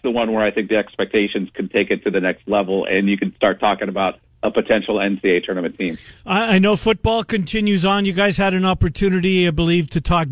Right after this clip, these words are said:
Speaker 2: D Bs at some point this, uh, uh, this week. Johnson, uh, Young both had terrific seasons. Of course, they're both coming back.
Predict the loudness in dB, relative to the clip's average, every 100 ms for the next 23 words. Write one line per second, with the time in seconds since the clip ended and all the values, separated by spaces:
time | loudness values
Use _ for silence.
0 | 2 2 4 2 2 2 -2 -2 0 2
1 | 2 0 0 0 0 0 0 0 0 -2
2 | -8 -20 -8 0 2 2 4 2 2 2
3 | 2 0 -10 -20 -6 0 2 2 0 0
4 | 0 0 2 4 4 2 2 2 2 0
5 | 0 0 2 0 -2 -2 0 2 2 0
6 | 0 2 2 2 2 2 0 0 -2 -2
7 | 0 0 2 2 0